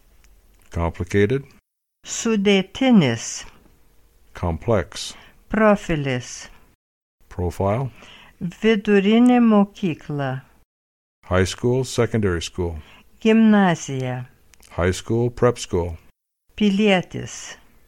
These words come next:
Speaker 1: Citizen, subject.
Speaker 2: Sukakti.
Speaker 1: To turn.
Speaker 2: Atsiliepimas.
Speaker 1: Feedback. Now we will hear the story with the translation.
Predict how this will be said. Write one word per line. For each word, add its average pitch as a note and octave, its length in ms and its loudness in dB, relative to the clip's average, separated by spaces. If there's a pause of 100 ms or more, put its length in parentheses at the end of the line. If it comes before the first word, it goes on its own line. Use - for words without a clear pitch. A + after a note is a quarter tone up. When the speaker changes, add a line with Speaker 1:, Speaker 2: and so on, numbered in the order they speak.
(500)
Speaker 1:
Citizen, A#2+ 600 2
subject. G#2+ 600 -2 (480)
Speaker 2:
Sukakti. G3 1040 -4 (1500)
Speaker 1:
To F#2 120 -8
turn. G2+ 400 2 (720)
Speaker 2:
Atsiliepimas. G3+ 1400 0 (580)
Speaker 1:
Feedback. B2 520 2 (760)
Now C3 240 8
we D#3 200 8
will B2 120 4
hear B2+ 200 8
the A2 120 6
story A2+ 360 8
with G2 100 6
the G2+ 80 4
translation. G2+ 840 2